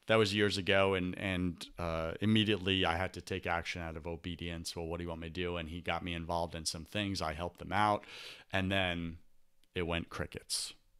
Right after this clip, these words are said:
and it was like, "Okay." So I, I realized that could be a ten-year goal. That could be a thirty years from now type of thing.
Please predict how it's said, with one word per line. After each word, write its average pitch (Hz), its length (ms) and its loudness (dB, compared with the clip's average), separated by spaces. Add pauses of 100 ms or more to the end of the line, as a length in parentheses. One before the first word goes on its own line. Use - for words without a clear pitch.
(140)
and 80 100 -8
it 78 40 -8
was 78 140 -10
like, - 240 -14
"Okay." 104 420 -10 (1600)
So 143 200 10
I, 127 240 12
I 123 140 10
realized 120 500 10
that 143 140 6
could 147 100 0
be 127 80 4
a 92 60 4
ten-year 101 500 0
goal. 92 320 2
That 95 140 0
could 95 100 -8
be 98 80 0
a 82 80 -4
thirty 90 360 -4
years 87 440 0
from 92 240 -2
now 90 420 0 (380)
type 98 280 2
of 90 100 -8
thing. 104 580 -4